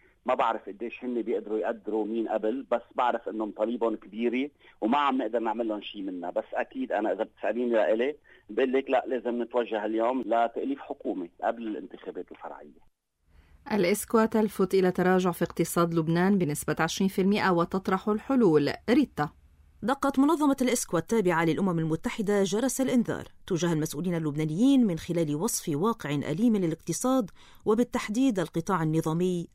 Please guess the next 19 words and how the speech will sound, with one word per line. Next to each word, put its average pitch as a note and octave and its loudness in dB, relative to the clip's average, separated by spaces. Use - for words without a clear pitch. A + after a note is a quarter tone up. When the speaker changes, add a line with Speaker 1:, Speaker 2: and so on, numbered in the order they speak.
Speaker 3:
الخاص، - -6
أي F#3+ 4
القطاع A#3 0
الذي D3 -4
يستخدم D#3 -4
القنوات E3 -4
الرسمية. B2+ -6
فقد D#4+ 0
أشار E4 2
تقرير G#3+ 0
أعدته D3+ -4
المنظمة G#3 0
إلى B2+ -2
تراجع E3+ -2
بنسبة D#3+ -4
عشرين A#3+ -2
بالمائة G3+ 2
في D#3 -6
الاقتصاد، F#3 -2